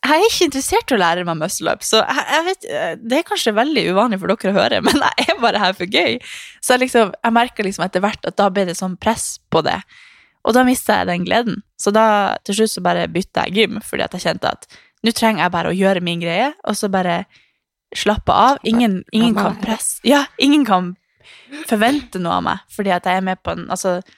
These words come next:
Speaker 1: jeg tror jo det ikke er sånn, eh,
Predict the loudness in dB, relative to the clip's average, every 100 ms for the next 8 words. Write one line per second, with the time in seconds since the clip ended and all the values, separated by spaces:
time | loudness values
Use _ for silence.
0 | _ _ _ -6 -2 2 2 4 0 -2
1 | -8 -6 -4 -2 -2 -2 -4 -6 -10 -14
2 | -16 -10 -8 -6 -6 -8